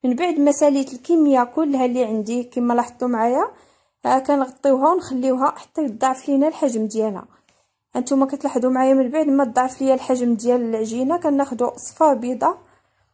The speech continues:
وكناخذوا قليل من قهوه سايعه الذوبان ومعلقه من الحليب.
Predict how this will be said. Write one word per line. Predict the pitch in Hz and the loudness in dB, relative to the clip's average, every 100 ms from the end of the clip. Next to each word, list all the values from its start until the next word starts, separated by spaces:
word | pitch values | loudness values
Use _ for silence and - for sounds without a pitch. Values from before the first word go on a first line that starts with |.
| _ _ | _ _
وكناخذوا | 233 262 269 277 247 | -6 0 0 2 -2
قليل | 254 262 269 359 320 | 0 0 2 2 2
من | 285 269 | 2 0
قهوه | 262 269 240 262 | 0 0 0 2
سايعه | 262 262 240 | 0 0 0
الذوبان | 240 208 233 247 240 269 392 523 - | -2 0 2 4 2 2 0 -4 -2
ومعلقه | 294 247 277 285 - 381 | 0 2 -2 -2 -2 0
من | 320 277 269 254 269 | 0 0 0 -2 -6
الحليب. | 262 240 - 240 220 208 | -6 -6 -4 -4 -2 -6